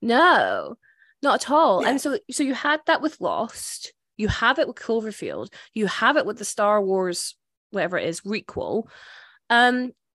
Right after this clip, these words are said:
Speaker 1: they have these mysteries and they cannot fulfill the fandom. And I, I, it's unfortunate because the third one, I mean,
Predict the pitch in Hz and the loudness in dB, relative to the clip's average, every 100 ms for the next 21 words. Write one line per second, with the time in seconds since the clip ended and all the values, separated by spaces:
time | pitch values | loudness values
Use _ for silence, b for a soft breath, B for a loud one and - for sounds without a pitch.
0 | _ _ _ _ _ 233 226 233 240 247 | _ _ _ _ _ -8 2 2 2 2
1 | 262 254 240 233 262 - 190 185 214 226 | 2 0 -6 -6 -6 -4 -2 -2 -2 -2
2 | 233 - - - 247 254 254 - 214 - | -4 -10 -12 -4 -2 0 -2 -8 -14 -10
3 | 247 262 185 82 107 240 - _ 220 - | -4 -2 -2 -4 -6 -8 -8 _ -2 0
4 | 302 277 69 65 67 - b b b b | 0 0 -4 -8 -10 -16 b b b b
5 | b _ 226 240 240 240 240 226 - _ | b _ 2 4 4 0 -4 -8 -18 _
6 | _ _ _ _ _ _ - 247 262 208 | _ _ _ _ _ _ 0 0 0 -2
7 | - 240 233 262 262 254 262 - 190 208 | 0 0 0 -4 -4 -4 -4 -6 -6 -6
8 | - 214 - _ _ - 214 - 285 262 | -6 -6 -10 _ _ -8 -2 4 6 6
9 | 214 196 131 226 | 2 0 0 -4